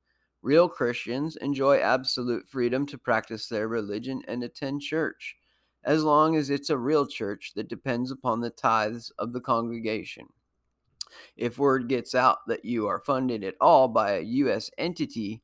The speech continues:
you will be scrutinized hard. I consider this an improvement upon our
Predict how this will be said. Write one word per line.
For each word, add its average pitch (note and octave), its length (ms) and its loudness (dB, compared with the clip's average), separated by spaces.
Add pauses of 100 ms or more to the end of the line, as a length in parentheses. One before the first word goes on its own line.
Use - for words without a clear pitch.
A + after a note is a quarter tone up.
(160)
you A#2 220 -4
will A2 140 -2
be G2+ 160 -12
scrutinized G#2 1080 -4
hard. F#2+ 360 -2 (1400)
I F#3 160 6
consider D3+ 480 0
this A#2 280 -2
an A#2 100 0
improvement A2+ 680 0
upon G#2+ 360 0
our B2 460 4